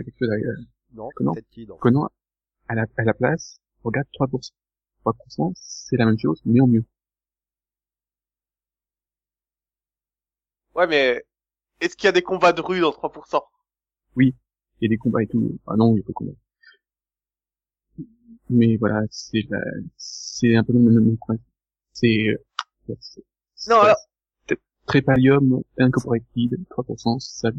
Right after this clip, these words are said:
Speaker 1: ça parle sur la même idée de dystopie de classe.
Speaker 3: Alors
Speaker 1: Et, et
Speaker 3: je vais juste expliquer pourquoi trois pour cent, pour l'instant, ça m'intéresse. Enfin, j'ai pas vraiment envie de la regarder. Pourquoi j'ai regardé Incorporate et pas trois pour cent ?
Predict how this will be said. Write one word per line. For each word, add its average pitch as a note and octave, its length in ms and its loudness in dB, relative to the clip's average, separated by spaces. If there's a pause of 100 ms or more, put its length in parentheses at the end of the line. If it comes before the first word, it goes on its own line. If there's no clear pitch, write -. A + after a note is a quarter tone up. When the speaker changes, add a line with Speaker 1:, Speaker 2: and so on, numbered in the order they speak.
(600)
Speaker 1:
ça A2 460 -2 (260)
parle A#2 300 -6
sur A2+ 140 -6
la A2 100 2
même A2+ 80 2
idée A#2 180 2
de - 100 -6
dystopie A#2 420 -6
de - 180 -14
classe. B2+ 360 -10 (920)
Speaker 3:
Alors D3 200 -10
Speaker 1:
Et, A2+ 100 -2 (460)
et - 60 -14 (680)
Speaker 3:
je F3+ 100 -12
vais G#3 60 -4
juste D4+ 220 0
expliquer C4+ 380 -2
pourquoi A3+ 340 -2
trois A3 300 -4
pour - 180 -10
cent, B3+ 340 -6
pour F3 140 -10
l'instant, F3+ 320 -4
ça G3 180 -8
m'intéresse. F3 480 -4 (220)
Enfin, D#3+ 220 0
j'ai F#3 100 -10
pas A3+ 180 4
vraiment G#3 280 0
envie F#3+ 120 -8
de F#3 60 -6
la F#3+ 80 2
regarder. F#3 480 -2
Pourquoi - 240 -4
j'ai F#3 60 -2
regardé F3 200 -2
Incorporate F3 600 -6
et E3 40 -12
pas - 120 -8
trois - 180 -12
pour - 120 -20
cent ? G3 180 -14